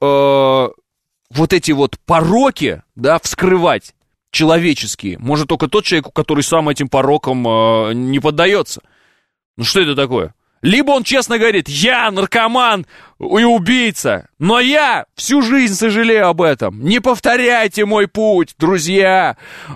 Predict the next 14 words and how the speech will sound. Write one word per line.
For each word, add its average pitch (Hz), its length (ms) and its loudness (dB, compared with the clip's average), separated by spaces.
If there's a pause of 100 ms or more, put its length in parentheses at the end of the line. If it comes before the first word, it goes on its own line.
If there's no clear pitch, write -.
В-, 123 380 -2
выберите 254 600 2
другой 240 520 0
путь». 208 420 -4
Тоже 180 240 0
понятно, 107 500 -2
в 87 60 -8
общем. - 340 -16
Человек 151 460 2
истрадался 156 800 0
весь 147 260 -2
из 135 140 -6
своих 123 420 -2
злодеяний. 120 680 0